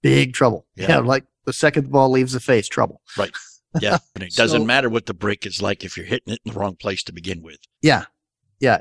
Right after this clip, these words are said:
Speaker 1: If you think you're gonna hit it in this one spot over there, but then the ball never starts in the direction of that, you got trouble. So we talk about putting like, what the heck is it?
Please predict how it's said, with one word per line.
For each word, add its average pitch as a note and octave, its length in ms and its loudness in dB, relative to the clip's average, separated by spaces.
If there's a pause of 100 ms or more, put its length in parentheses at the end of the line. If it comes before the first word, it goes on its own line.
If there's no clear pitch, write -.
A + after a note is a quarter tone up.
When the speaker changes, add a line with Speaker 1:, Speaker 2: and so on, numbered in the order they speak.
Speaker 1:
If B2+ 200 0
you C3+ 100 2
think F3+ 260 4
you're F#3+ 100 4
gonna E3+ 200 4
hit D#3+ 200 6
it D#3 160 4 (100)
in C#3 160 6
this - 360 2
one C#3+ 240 4
spot C#3 320 4
over C3 180 2
there, C3 320 4
but B2 160 -2
then B2+ 160 0
the A#2+ 60 2
ball C3 220 4
never C3 260 2
starts - 580 0 (140)
in C3 160 4
the B2+ 80 2
direction C3 480 2
of A2+ 80 2
that, A#2 280 2 (100)
you B2+ 100 -6
got A2 140 2
trouble. - 260 -6 (100)
So C#3 440 -2 (300)
we D3+ 140 0
talk G#3 240 4
about D#3+ 300 4
putting F3+ 320 2
like, A#2 240 0 (240)
what - 180 -4
the C#3+ 60 2
heck C#3+ 260 0
is E3+ 140 4
it? - 140 -4